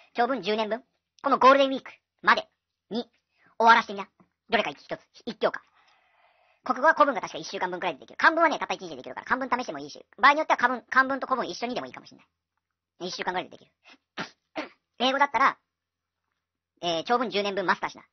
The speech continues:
速読特訓っていうのがあるから、速読特訓で徹底的に十年分マスター。もしできるなら二十年分マスターしな。意外と二十年分ぐらいできるんだ、だけどね、実際は。俺はが、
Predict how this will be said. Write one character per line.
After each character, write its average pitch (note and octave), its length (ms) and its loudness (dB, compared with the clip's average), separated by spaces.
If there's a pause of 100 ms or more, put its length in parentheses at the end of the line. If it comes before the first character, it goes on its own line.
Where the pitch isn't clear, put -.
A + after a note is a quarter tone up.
(120)
速 A3+ 200 -4
読 B3+ 120 -2
特 C4+ 140 -2
訓 F#3 100 -8
っ - 20 -14
て D3 60 -14
い - 20 -10
う - 20 -10
の C3+ 40 -8
が C#3 40 -4
あ - 40 -2
る - 40 -14
か A2 60 -10
ら、 A#2+ 60 -16
速 E3 120 -12
読 - 140 -8
特 G3+ 120 -4
訓 F3+ 100 -10
で F3+ 60 -4
徹 - 100 -10
底 G#3 140 -4
的 G3 100 -8
に F3 80 -8
十 F3 120 -4
年 F3 100 -6
分 D#3 100 -8
マ D3 100 -4
ス - 40 -20
タ - 60 -16
ー。 - 280 -12
も A#3 60 4
し A3+ 80 -4
で A#3 80 -2
き B3+ 80 -6
る C4 60 -4
な B3 60 0
ら D#3 60 -4
二 G3 120 -6
十 A#3+ 100 0
年 A#3+ 140 -2
分 B3 100 -2
マ D#3+ 80 -2
ス - 60 -14
タ A#2+ 60 -8
ー - 20 -8
し - 80 -16
な。 - 60 -20 (340)
意 G3 80 -6
外 E4+ 120 6
と - 60 -6
二 G#3 100 -4
十 A#3+ 140 -10
年 C#4 120 -6
分 C4+ 80 -8
ぐ C#4+ 60 -2
ら B3+ 60 0
い - 20 -6
で C#4+ 80 -14
き F3+ 80 -12
る D3+ 60 -10
ん - 20 -16
だ、 - 200 -18
だ E3+ 140 -8
け C#3+ 80 -12
ど - 60 -20
ね、 - 100 -20
実 C#3+ 140 -20
際 C3+ 160 -10
は。 C3 100 -12 (280)
俺 C#4 160 2
は C#4+ 160 2
が、 B3+ 240 2